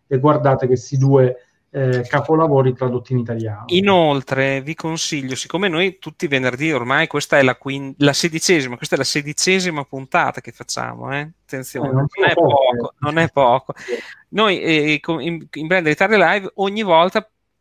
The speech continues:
Speaker 2: abbiamo un ospite di, di, di, di una certa importanza, quindi se non avete perso le puntate precedenti, guarda, è molto
Speaker 1: Mm.
Speaker 2: interessante perché andiamo a toccare con mano degli argomenti che magari,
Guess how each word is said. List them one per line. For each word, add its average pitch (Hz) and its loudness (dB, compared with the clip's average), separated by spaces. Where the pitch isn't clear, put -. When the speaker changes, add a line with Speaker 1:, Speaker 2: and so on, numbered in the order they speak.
Speaker 2:
abbiamo 160 -2
un 180 -4
ospite 143 -2
di, 139 -14
di, 135 -14
di, 139 -18
di 139 -14
una 139 0
certa - 0
importanza, 143 0
quindi 190 2
se 180 2
non 156 -8
avete 147 -6
perso 170 0
le 185 -8
puntate 156 -4
precedenti, 135 -6
guarda, 135 0
è 101 -2
molto 196 2
Speaker 1:
Mm. - -16
Speaker 2:
interessante 175 -2
perché 147 -2
andiamo 175 0
a 165 -8
toccare 170 0
con 170 -6
mano 180 2
degli 135 -2
argomenti 185 -2
che 240 -8
magari, 151 0